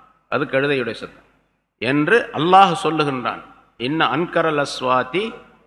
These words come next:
ரொம்ப வெறுக்கத்தக்க சப்தம், சப்தங்களிலே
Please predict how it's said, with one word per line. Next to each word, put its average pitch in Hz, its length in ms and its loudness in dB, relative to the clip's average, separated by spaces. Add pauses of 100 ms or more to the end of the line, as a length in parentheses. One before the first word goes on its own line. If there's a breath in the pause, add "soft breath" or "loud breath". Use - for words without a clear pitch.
(500)
ரொம்ப 190 380 0
வெறுக்கத்தக்க 180 680 2 (140)
சப்தம், 139 360 0 (140)
சப்தங்களிலே 170 600 0